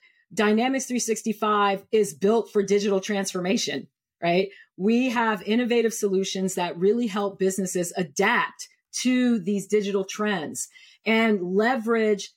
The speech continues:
technology to transform their operations and processes, like we said, right? Every company these days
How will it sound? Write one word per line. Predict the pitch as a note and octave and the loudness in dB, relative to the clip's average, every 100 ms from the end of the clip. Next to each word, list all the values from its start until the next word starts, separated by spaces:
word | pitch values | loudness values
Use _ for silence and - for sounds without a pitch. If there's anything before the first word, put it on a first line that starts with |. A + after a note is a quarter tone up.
| _ | _
technology | - G#3 F#3+ F#3+ A3 A3+ G3 G3+ | -4 -2 0 0 0 0 2 2
to | F#3+ | 0
transform | F#3+ - A3+ A3+ A3 - G#3+ A3 G3+ | -2 -2 0 2 0 -2 0 2 0
their | F#3 | 0
operations | F#3 F3+ F#3 F#3 F3+ | -2 0 -2 -2 -4
and | F3+ | -4
processes, | F3 A#3 F3 E3+ E3 D#3 | 0 0 0 -2 -4 -2
like | E3+ | -2
we | F3 | -2
said, | - G#3+ | 0 0
right? | F3 F#3 G3+ - - - | 2 0 -2 -10 -20 -2
Every | C4 C#4 D4 | -2 0 -4
company | C#4+ B3 C4 B3+ A3 G3+ G3 | -4 -4 -2 0 2 2 0
these | F#3+ F#3+ | -2 -2
days | F#3 G3 G3+ G3 | 0 2 2 0